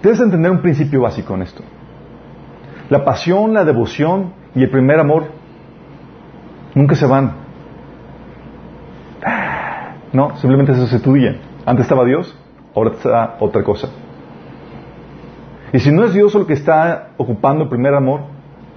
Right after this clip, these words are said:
algo más lo está haciendo.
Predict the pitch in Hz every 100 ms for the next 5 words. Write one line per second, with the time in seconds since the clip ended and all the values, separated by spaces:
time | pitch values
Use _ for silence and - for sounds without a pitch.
0 | - 123 131 131 127 127 110 104 104 110
1 | - 98 98 104 95 95 - 101 - 107
2 | 95